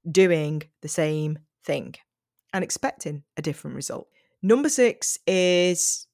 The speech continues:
disappointments. And this kind of leads on a little bit from frustration, where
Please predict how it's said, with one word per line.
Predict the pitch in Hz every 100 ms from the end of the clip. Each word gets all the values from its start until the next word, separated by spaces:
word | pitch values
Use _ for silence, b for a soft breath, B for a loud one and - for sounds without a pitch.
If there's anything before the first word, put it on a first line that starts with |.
| _ -
disappointments. | 170 160 151 - 135 120 - 127 - - - _ _ _ _ 202
And | 208 208 202 -
this | 247
kind | - 247 294
of | 285
leads | 240 214
on | 190 180
a |
little | 170 175 196 -
bit | 190 -
from | - 160
frustration, | 170 160 - 156 151 - 165 151 160
where | 180 175 175 175